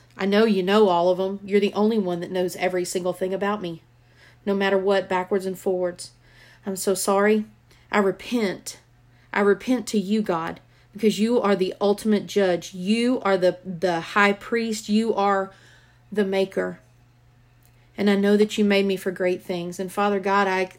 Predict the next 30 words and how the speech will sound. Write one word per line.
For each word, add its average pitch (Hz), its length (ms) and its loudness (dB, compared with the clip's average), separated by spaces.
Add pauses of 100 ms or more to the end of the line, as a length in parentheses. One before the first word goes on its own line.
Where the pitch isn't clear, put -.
I, 196 240 -2
I 196 80 -4
want 202 300 0
Jesus 208 380 -2
to 214 100 -10
come 220 200 -6
into 202 240 -6
my 185 200 -4
heart 196 400 -4
so 196 240 0
that 180 240 -4
I 208 180 2
can 202 300 -6
start 185 600 0 (440)
being 214 340 2
a 190 80 -2
warrior 196 580 2
on 202 140 2
the 196 80 2
wall, 180 580 0 (400)
standing 214 520 4
shoulder 214 460 2
to 196 100 4
shoulder 214 440 4
with 185 240 -2
Jesus, 165 800 -8 (800)
to - 120 -8
be 208 300 2
able 190 540 2 (360)
to, 202 400 2